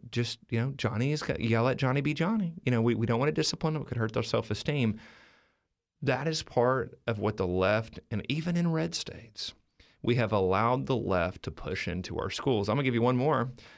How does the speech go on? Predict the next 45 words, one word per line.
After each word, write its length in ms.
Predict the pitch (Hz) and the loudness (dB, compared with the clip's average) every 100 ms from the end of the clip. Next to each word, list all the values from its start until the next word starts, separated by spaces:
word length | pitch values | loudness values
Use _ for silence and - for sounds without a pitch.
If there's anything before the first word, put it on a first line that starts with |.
| _ | _
Um, 480 | 131 127 123 120 - - - - - _ | 0 2 2 0 -4 -12 -14 -14 -18 _
you 80 | 135 | 0
know, 100 | 123 | 2
hey, 260 | 123 135 - - _ | 0 -2 -6 -20 _
I'm 200 | 120 151 | 0 0
pushing 480 | 180 135 120 123 123 | 2 2 2 0 -2
for 560 | 120 110 113 120 127 - - | -2 2 4 4 2 -2 -4
performance 640 | 113 - 107 123 156 - | -4 0 0 2 0 0
and 80 | 113 | 2
merit-based 500 | 104 120 - 120 - | 2 2 2 0 0
pay 180 | - 190 | -2 0
in 80 | 180 | -2
Oklahoma, 360 | 117 107 101 98 | -2 -2 0 2
and 60 | |
we're 80 | 143 | 2
gonna 140 | 196 | 2
do 180 | 175 208 | 2 2
it. 80 | 104 | 2
We're 140 | 107 | 2
launching 420 | 117 120 127 127 127 | 4 2 2 0 0
some 220 | 131 123 | 0 0
over 160 | 123 107 | 0 0
the 80 | |
summer, 460 | 107 147 160 165 160 | -2 0 0 0 0
some 180 | - 104 | 0 0
of 60 | |
these 100 | 101 - | 0 0
programs. 520 | 123 135 139 139 - - - _ _ | 0 0 0 -2 -4 -12 -20 _ _
We 80 | 135 | 0
want 180 | 127 131 | 2 2
it 60 | 110 | 0
across 360 | - 113 117 | 2 2 2
the 60 | 101 | 0
board 340 | 101 127 202 | 0 2 2
where, 100 | - | 2
hey, 120 | 151 117 | 0 0
when 200 | 101 117 | 0 2
you're 120 | 170 | 2
a 40 | |
great 240 | 156 143 - | 2 0 -2
teacher 380 | 139 175 175 156 | -4 0 2 2
and 80 | |
you 80 | 101 | 0
show 280 | - 127 151 | 0 0 2
that 380 | 156 165 165 | 2 4 2